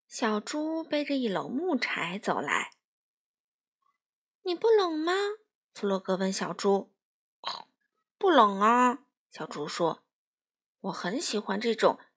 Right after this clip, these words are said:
新鲜健康的空气。冬天是最美丽的季节。”“嗯，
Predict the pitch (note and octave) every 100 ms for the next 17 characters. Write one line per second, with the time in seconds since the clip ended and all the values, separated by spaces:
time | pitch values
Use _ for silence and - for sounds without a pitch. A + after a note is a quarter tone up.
0 | _ - G#3+ G3 G3 F#3+ G3 F#3 F#3 F#3+
1 | A#3+ F#3 - A#3+ A#3 G#3 A3 A3+ A3 A#3+
2 | - _ _ _ _ _ _ - E4+ F#4
3 | G4 G#4 G#4+ A4 C5 A4 C4+ A#3 A#3+ A3+
4 | A3+ A3 G3+ F3+ F#3 F#3 - _ _ _
5 | _ _ _ _ _ _ _ _ _ _
6 | _ _ _ - D#4+ D4+ C4+ B3 A#3+